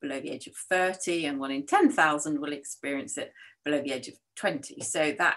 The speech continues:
is small numbers, but, you know, one in a hundred actually is,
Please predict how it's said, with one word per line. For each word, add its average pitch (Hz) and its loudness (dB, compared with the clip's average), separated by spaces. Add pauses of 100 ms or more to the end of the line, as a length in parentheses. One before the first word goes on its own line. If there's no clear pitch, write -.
is 151 0 (1200)
small 302 8
numbers, 160 4 (260)
but, 208 8
you 220 -2
know, 196 2
one 233 2
in 233 4
a 214 2
hundred 233 6
actually 175 2
is, - -4